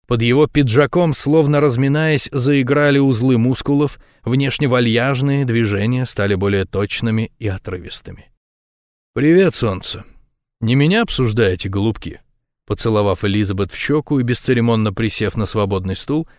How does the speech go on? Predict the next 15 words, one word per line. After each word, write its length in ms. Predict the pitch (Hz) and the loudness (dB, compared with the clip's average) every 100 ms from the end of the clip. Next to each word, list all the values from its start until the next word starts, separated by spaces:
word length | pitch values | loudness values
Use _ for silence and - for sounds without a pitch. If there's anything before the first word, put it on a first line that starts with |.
| _ | _
спросил 500 | - - 123 - 127 | -10 -4 -4 -2 0
Михаил. 580 | 117 113 113 92 - - _ _ _ _ _ _ _ _ | 0 0 -4 -8 -10 -20 _ _ _ _ _ _ _ _
Смерив 400 | - 127 151 127 | -2 2 2 2
Егорова 560 | 131 123 143 147 135 | 0 4 4 4 4
оценивающим 680 | 131 - 143 127 127 113 131 | 2 2 0 2 0 0 -2
взглядом, 520 | 104 101 123 139 131 | -2 0 2 2 0
спросил: 640 | 117 - 117 107 131 131 120 - _ _ _ _ _ _ - | -2 -2 -2 0 0 2 0 -4 _ _ _ _ _ _ -16
«Так 160 | 104 | -10
это 180 | 101 110 | -6 -4
тебе 320 | - 120 185 | -2 0 2
поручили 480 | 170 147 - 120 107 | 2 0 0 0 2
вернуть 460 | 107 110 107 95 110 | 2 2 0 -2 0
меня 240 | 104 98 | 0 0
на 100 | 101 | 0
родину?» 440 | 95 87 85 82 | 0 -2 -6 -12